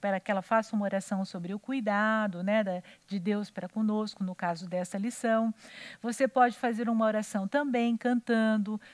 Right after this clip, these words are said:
você pode fazer, hum, é, uma ora-, uma oração de mãos dadas, por exemplo, com essa, com a sua criança. Então,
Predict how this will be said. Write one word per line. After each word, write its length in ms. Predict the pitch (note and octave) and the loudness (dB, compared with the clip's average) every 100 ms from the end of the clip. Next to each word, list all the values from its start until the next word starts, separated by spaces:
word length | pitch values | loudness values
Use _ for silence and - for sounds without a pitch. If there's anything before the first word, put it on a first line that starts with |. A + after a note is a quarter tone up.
| - | -10
você 320 | G3+ G#3+ A#3+ | -6 -4 -4
pode 380 | G#3+ A3+ A3 G#3 | 0 2 2 -2
fazer, 640 | - A3 G3+ G3+ A3+ G#3+ G3+ | 0 0 0 0 2 2 0
hum, 300 | F#3 D#3+ D#3 - - - | -2 -4 -10 -18 -20 -6
é, 640 | G3 G3+ G3+ G3 G3 F#3+ F#3 F3 - - | 0 4 4 4 4 2 0 -6 -14 -2
uma 160 | A3 A3+ | 2 4
ora-, 280 | A3 G#3+ G#3+ | 4 2 2
uma 180 | A3 | 2
oração 760 | A3 G#3+ G#3+ - A#3+ A3+ A3 G3 | 2 2 -2 0 0 2 0 0
de 160 | G3 | 0
mãos 300 | B3+ G#3 G#3+ | 0 2 0
dadas, 560 | F#3+ A3+ A3+ A3+ A3 A3+ | 2 2 2 0 -2 -6
por 180 | - F#3 | -8 -4
exemplo, 460 | G#3 G3+ G#3 G3+ | -2 -2 -2 -4
com 120 | G3 F#3 | -6 -6
essa, 300 | F3 F#3+ - | -6 -8 -8
com 100 | - | -8
a 140 | F#3 F#3 | -8 -8
sua 180 | - | -10
criança. 800 | D#3+ A3 B3+ A3+ A3 A3 - A3 - | -10 -4 2 4 2 0 -2 -6 -6
Então, 420 | A3+ C4 E4+ F4 | -8 -2 2 0